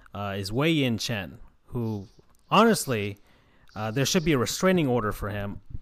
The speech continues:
for every single baseball field in the world. Like, he is not to be allowed anywhere within a hu-,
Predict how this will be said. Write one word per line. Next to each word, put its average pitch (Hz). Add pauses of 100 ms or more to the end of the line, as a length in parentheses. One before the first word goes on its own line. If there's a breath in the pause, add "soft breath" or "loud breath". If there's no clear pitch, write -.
(160)
for 131
every 151
single 147
baseball 120
field 104
in 110
the 98
world. 98 (500 soft breath)
Like, 104
he 202
is 165
not 147
to -
be 120 (180)
allowed 123
anywhere 165
within 135
a 107
hu-, -